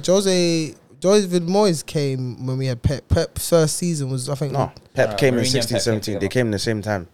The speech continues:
Speaker 1: Mm.
Speaker 3: Yeah.
Speaker 2: They came in the same season. So that's what I'm saying. Like, he, he went and spent four like that. And these are, like, world-class players. So it's like, come on now. You want that. And then now it's like, okay, cool. Do it, like, do enough.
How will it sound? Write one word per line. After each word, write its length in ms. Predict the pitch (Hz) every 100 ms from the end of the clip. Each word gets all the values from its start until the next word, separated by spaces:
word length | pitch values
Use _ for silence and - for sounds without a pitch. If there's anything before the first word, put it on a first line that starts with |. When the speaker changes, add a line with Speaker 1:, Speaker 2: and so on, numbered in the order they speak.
| _
Speaker 1:
Mm. 160 | 139 127
Speaker 3:
Yeah. 80 | 107 - _ - _
Speaker 2:
They 80 | 98
came 160 | 120
in 40 | 113
the 60 |
same 220 | 98 113 107
season. 440 | 113 95 85 82 _ - -
So 440 | - 107 101 95 87 _ - - _ _
that's 180 | - 156
what 40 | 160
I'm 60 |
saying. 200 | 131 165
Like, 120 | 120 113
he, 160 | 123 -
he 80 | 123
went 180 | 147 123
and 80 |
spent 400 | 117 - 139 117
four 280 | - 143 131
like 220 | 117 82
that. 180 | 127 85
And 140 | 113 120
these 180 | 160 135
are, 100 | 120
like, 180 | 104
world-class 800 | 98 110 143 139 131 - 127 117 -
players. 520 | 123 113 98 85 - _ _ _
So 200 | - 151
it's 120 | 139
like, 340 | 131 117 107 - _ _ _
come 200 | - 147
on 120 | 107 98
now. 200 | 92 92
You 280 | 110 123
want 300 | 143 156 131
that. 300 | 135 120 - -
And 140 | 120 120
then 160 | 117
now 280 | 127 123 110
it's 200 | 104 104
like, 280 | 110 104 -
okay, 220 | 139 131
cool. 340 | - 165 123 98
Do 320 | 101 143 135
it, 140 | 120
like, 280 | 110 104 95
do 160 | 151 123
enough. 560 | 110 135 110 - -